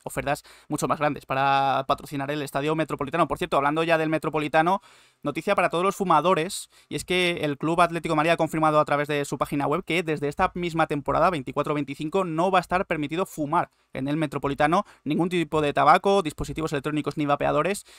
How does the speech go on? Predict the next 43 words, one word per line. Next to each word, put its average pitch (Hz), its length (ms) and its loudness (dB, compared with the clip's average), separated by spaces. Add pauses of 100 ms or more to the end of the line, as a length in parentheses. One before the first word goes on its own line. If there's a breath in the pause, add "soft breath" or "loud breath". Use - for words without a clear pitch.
(120 loud breath)
en 143 160 -2
ningún 147 240 0
espacio 180 380 -2
de 147 120 -2
dentro 175 340 -2
del 165 100 -2
estadio. 175 300 -2
Solo 185 340 2
se 180 140 -2
va 170 60 6
a 165 60 6
permitir 156 320 -4
fumar 151 300 2
en 160 140 0
los 170 120 0
balcones 147 680 0
abiertos 151 400 -4
al 139 60 -2
exterior 143 380 -2 (260 loud breath)
o 147 100 0
en 156 60 2
la 175 100 4
plataforma 151 560 2
exterior. 160 340 0
Además, 139 260 2
se 151 100 -2
puede 156 220 -2
salir 147 280 -2
del 143 100 -2
estadio 151 380 0
desde 143 180 0
el 143 60 0
minuto 151 280 -4
treinta 156 380 -2 (200 soft breath)
hasta 143 380 2
el 143 80 0
minuto 143 280 -2
setenta 156 580 -2 (280 loud breath)
y 147 500 -4
también 135 320 -6
incluyendo 139 580 -2
el 143 120 -2
descanso. 156 580 -2